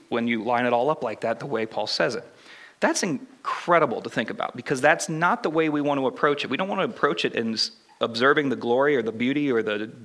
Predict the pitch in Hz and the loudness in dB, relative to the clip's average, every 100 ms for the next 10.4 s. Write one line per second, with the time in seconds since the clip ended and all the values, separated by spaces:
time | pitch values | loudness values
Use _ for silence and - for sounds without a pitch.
0 | - 110 107 104 - 127 190 156 - 151 | -8 -4 -4 -6 -14 -2 2 2 2 0
1 | 135 123 120 165 117 110 - - - - | 0 -2 2 2 2 -2 -8 -14 -14 -12
2 | - 139 165 170 165 123 120 113 113 110 | -4 -2 0 0 2 0 2 0 0 -2
3 | - 151 - 127 - 147 139 123 127 123 | -4 -2 -2 -6 -2 -4 -2 -2 -2 0
4 | 113 113 123 - - - - - - - | 0 2 0 -2 -12 -12 -16 -16 -18 -20
5 | - - 135 156 - 170 127 180 165 - | -12 2 4 4 4 2 4 2 0 2
6 | 127 151 170 123 - - - 127 143 143 | 4 2 2 -2 -2 -4 0 2 2 2
7 | 143 135 135 143 - 131 113 110 120 156 | 2 2 0 0 2 2 4 2 4 4
8 | 170 - - 123 127 - - 131 127 147 | 2 -6 -4 0 0 0 -4 0 4 4
9 | - 170 160 160 147 143 131 - - 135 | 2 -2 -2 -4 -2 0 0 -2 4 4
10 | - 104 92 | 4 -6 -10